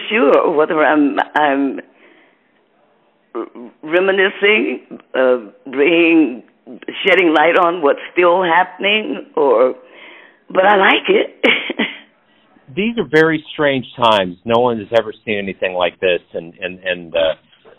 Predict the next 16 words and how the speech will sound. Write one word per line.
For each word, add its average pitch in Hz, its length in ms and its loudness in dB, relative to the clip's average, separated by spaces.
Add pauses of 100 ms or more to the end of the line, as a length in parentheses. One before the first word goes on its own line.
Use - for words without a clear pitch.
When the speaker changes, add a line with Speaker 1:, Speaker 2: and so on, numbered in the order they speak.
Speaker 2:
in, 135 280 -8
in, 127 160 2 (120)
in 127 120 2
all 143 180 8
of 135 80 2
these 120 220 -2
years 110 480 2
and 98 100 -6
these 92 140 -6 (100)
decades 101 460 0
that 107 80 -18
we've 95 160 -10
lived 98 260 -2
here 95 140 -2
in 90 60 -2
America. 90 400 0